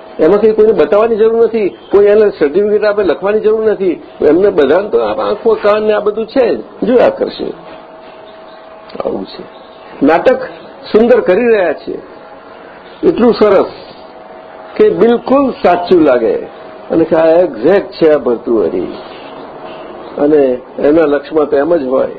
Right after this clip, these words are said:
કે બસ આ ભરપૂર થાય એટલે ઘેર જઈને ખીચડી ખાવાની છે મારે,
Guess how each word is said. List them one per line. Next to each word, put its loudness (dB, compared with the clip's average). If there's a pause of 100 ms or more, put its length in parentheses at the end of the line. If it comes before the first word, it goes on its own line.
(300)
કે 2
બસ 2
આ 4
ભરપૂર 0
થાય 0
એટલે -2
ઘેર 4
જઈને 2
ખીચડી 0
ખાવાની -2
છે -8
મારે, -4